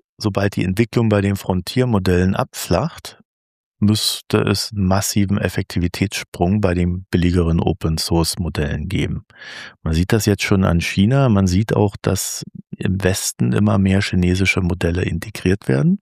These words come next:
Also dass man versucht, ich hab grad eben wieder so eine Nachricht gesehen, dass jetzt das wieder irgendwo einge-, was, bei Microsoft? Ich weiß es nicht. Ja, dass die dann wieder DeepSeek einbauen wollen oder mitverwenden wollen.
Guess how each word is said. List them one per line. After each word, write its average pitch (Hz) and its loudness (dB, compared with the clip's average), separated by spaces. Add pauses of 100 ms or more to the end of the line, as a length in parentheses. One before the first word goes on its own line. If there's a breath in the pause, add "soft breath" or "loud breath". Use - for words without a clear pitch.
(100)
Also 90 0
dass 90 0
man 87 2
versucht, 90 -2
ich - -2
hab 87 -8
grad - -4
eben 113 2
wieder 107 2
so 101 0
eine 98 0
Nachricht 95 -2
gesehen, 92 2
dass 87 0
jetzt - -4 (180)
das - -4
wieder 95 4
irgendwo 90 4
einge-, 95 0
was, 95 -6
bei 92 -4
Microsoft? 104 -6
Ich - -6
weiß 101 -2
es - -10
nicht. - -8 (140 soft breath)
Ja, 90 2 (120)
dass - 0
die 92 0
dann 92 2
wieder 90 2
DeepSeek - -2
einbauen 95 2
wollen 92 4
oder 90 2
mitverwenden 95 0
wollen. 92 4